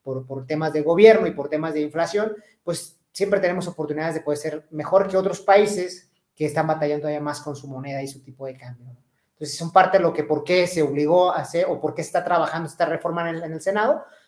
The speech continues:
que es tener mayores prestaciones, vacaciones dignas y que de una manera indirectamente genere el derrame económico que se necesita. Y, pues, esperemos que sea en el país, ¿no? Porque muchos suelen salir fuera también y se llevan el dinerito a otro lado, ¿no? Parte de esos cambios son estos.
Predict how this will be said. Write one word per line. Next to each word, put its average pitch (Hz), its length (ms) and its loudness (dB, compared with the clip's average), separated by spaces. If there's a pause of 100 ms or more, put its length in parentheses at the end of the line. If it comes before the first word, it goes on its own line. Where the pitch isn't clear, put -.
(120)
que 175 120 2
es 175 260 -8
tener 165 220 -2
mayores 165 420 -2
prestaciones, 165 720 -6
vacaciones 151 720 -6
dignas 240 440 -4 (220)
y 160 100 -8
que 151 120 -4
de 151 40 0
una 175 120 -4
manera 165 240 -2
indirectamente 151 640 -8
genere 143 400 -6
el 139 60 -8
derrame 131 280 -4
económico 131 540 -10
que 127 120 -16
se 123 140 -18
necesita. - 480 -20 (480)
Y, 190 300 -2
pues, - 100 -12
esperemos 139 340 -6
que 143 100 -12
sea 143 120 -2
en 151 80 -2
el 151 100 -6
país, 220 300 10
¿no? 220 100 0
Porque 156 200 -2
muchos 135 200 -8
suelen 139 220 -4
salir 131 240 -10
fuera 139 260 -6
también 170 300 -4
y 165 60 -4
se 143 100 -6
llevan 127 400 -6 (220)
el 139 100 -4
dinerito 131 400 -4
a 127 40 -6
otro 123 180 -10
lado, 107 300 -14 (280)
¿no? 165 220 -14
Parte 175 240 0
de 190 60 6
esos 190 180 -6
cambios 185 320 2
son 185 180 -2
estos. 208 480 0